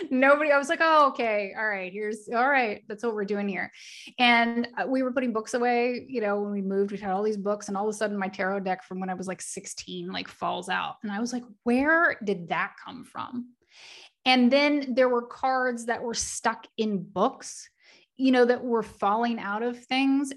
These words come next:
And it was, the universe was pushy and clear. And for whatever reason, I trusted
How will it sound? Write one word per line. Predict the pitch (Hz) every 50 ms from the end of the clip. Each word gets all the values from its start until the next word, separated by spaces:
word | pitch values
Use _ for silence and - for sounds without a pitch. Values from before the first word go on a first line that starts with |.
| -
And | 233 214 220
it | 233 - -
was, | 254 247 240 - _ _ -
the | - 233 247
universe | 240 233 262 269 285 294 330 294 - 302
was | 294 285
pushy | - - - 220 220 - - 247 240 233 -
and | 220 208 202 202 202
clear. | 202 220 190 165 160 - 202 _ _ _ _ _ _ - - - - _ - -
And | 233 226 220 220 214 214 214 214 220 _ -
for | - 220 214
whatever | 214 220 214 226 220 240 262 294 285
reason, | 254 233 214 214 226 240 240 247 254 247 -
I | 180 185 214
trusted | - - - 196 190 - - - 190 180 185 214 240 294